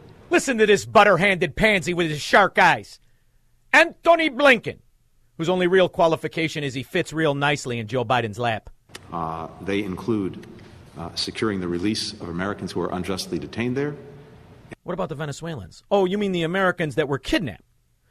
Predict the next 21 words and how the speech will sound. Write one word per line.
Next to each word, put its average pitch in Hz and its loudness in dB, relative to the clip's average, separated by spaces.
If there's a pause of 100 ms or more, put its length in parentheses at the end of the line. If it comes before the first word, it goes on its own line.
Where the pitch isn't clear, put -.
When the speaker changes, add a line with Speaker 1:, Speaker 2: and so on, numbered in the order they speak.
(220)
Speaker 1:
What 175 -2
you're 320 4
referring 185 4
to 165 0
are 151 4
the 156 0
ones 185 0
that 175 0
were 160 0
kidnapped, 180 -2
the 190 -6
oil 277 6
executives. 120 -4 (300)
Oh, 185 8
yeah, 151 6
once 170 4
again, 170 -2
it's 151 -8
all 170 4
about 156 4
oil. 190 6